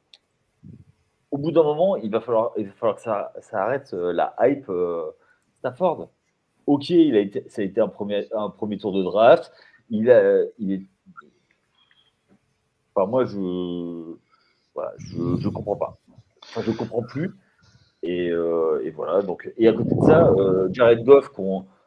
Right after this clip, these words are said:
que tout le monde, euh, sur qui tout le monde crachait, euh, fait du très bon travail, euh, du côté de Détroit. Mais lui, il a pas la carte. Donc, euh, au bout d'un moment, faut, euh, faut remettre les choses, euh, un peu en place.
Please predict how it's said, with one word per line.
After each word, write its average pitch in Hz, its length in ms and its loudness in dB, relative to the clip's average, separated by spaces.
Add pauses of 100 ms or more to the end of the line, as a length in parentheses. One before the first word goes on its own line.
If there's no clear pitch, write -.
(200)
que - 80 -10 (100)
tout 143 120 -12
le 139 60 -6
monde, 135 440 -2 (140)
euh, 90 380 2
sur - 220 -12
qui - 140 -14
tout - 120 -14
le 120 60 -8
monde 113 340 -6
crachait, 147 600 -4 (400)
euh, 90 240 -4 (140)
fait 147 180 0
du 107 180 -8
très 117 200 -6
bon 123 160 -6
travail, 113 520 2 (120)
euh, 101 60 -2
du 98 120 -10
côté 117 240 -6
de 113 100 -6
Détroit. 107 440 -6
Mais 95 80 -4
lui, 131 160 -4
il 151 80 6
a 131 40 10
pas 135 120 2
la 131 100 4
carte. - 300 -4 (1000)
Donc, 92 160 -10 (100)
euh, 87 200 0 (240)
au 110 60 -12
bout 98 140 -6
d'un 104 100 0
moment, 107 260 0
faut, 82 880 -2
euh, - 40 -20
faut - 160 -12
remettre 98 240 -4
les 98 60 -10
choses, 98 260 -12
euh, 80 160 -6 (120)
un 90 80 -8
peu 101 220 -8
en 85 180 -6
place. 73 160 -16